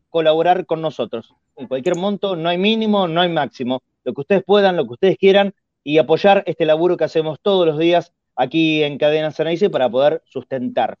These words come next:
justamente lo que durante los trescientos sesenta y cinco días del año le brindamos a los hinchas de Boca en este lugar. No solo el código Q R, sino también,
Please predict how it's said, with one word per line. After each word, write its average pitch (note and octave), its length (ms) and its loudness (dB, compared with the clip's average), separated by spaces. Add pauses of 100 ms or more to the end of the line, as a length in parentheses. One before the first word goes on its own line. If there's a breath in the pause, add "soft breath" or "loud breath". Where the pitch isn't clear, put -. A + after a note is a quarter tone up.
(140)
justamente A#2+ 600 -8 (220)
lo B2+ 160 -2
que A#2+ 560 0
durante C3 280 -4
los C3 120 -6
trescientos E3 420 0
sesenta C#3 340 -4
y C3+ 60 -4
cinco D#3+ 300 -2
días D#3 180 4
del C#3+ 140 0
año D#3+ 340 0 (240)
le D#3+ 320 4
brindamos F#3 880 2
a D3+ 120 2
los D3 160 0
hinchas E3 220 0
de D#3 60 2
Boca E3+ 320 2
en D#3 120 -6
este D3+ 140 -6
lugar. A2+ 300 -4
No C#3+ 100 -6
solo E3+ 300 2
el C3+ 80 -6
código E3 320 2
Q E3+ 160 2
R, F#3+ 280 -2 (300)
sino D#3+ 320 -6
también, F3 460 0